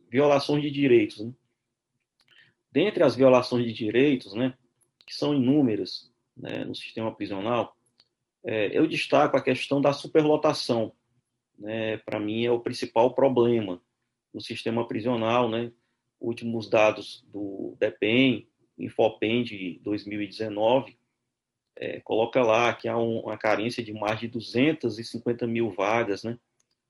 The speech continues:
é, no Brasil. Então, assim, todos os estados, eles padecem dessa questão da superlotação.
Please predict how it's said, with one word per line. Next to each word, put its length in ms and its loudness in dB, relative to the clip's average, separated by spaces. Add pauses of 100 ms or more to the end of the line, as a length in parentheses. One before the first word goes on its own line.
(140)
é, 200 -10
no 120 -6
Brasil. 720 -2 (240)
Então, 160 -12
assim, 320 -14
todos 460 2
os 60 -6
estados, 540 0
eles 180 -8
padecem 680 -2 (640)
dessa 200 -12
questão 440 -8
da 100 -6
superlotação. 1000 -4